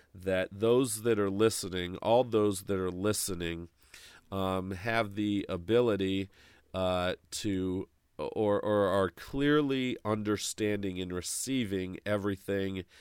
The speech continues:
that I am dishing out, um, everything that I am saying. And so I tend to, uh,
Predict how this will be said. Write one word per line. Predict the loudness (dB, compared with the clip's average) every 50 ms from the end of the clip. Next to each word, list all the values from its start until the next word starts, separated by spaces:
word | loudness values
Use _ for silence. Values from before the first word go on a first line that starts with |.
| -20 -20 -20 _
that | -4 -2 2 2
I | 4 4 4
am | 2 2 0 -2
dishing | -2 -2 -2 0 0 -4 -6 -4 -4 -2
out, | -2 -2 -2 -4 -6 -10 -16 -18 -18 _ -20 -20 -20 -20 -20 _ -8
um, | -6 -4 -2 -2 -2 -2 -4 -6 -2
everything | 0 0 2 2 0 -2 -2 -2 -2 -2
that | -2 -2
I | 0 0 -2
am | -2 -4 -6
saying. | -8 -6 -4 -2 0 0 0 -2 -2 -4 -8 -10 -14 -16 _ -20 -20 -20 _ -10
And | -8 -8 -6 -6
so | -4 -2 0 2 2
I | 2 0
tend | 0 -2 -4 -2 -2 -2 -2 -4 -6 -8 -8
to, | -6 -4 -2 0 0 0 -2 -4 -6 _ -20 _ _ _ _ _ _ _ _
uh, | -6 -2 -2 -2 -2 -2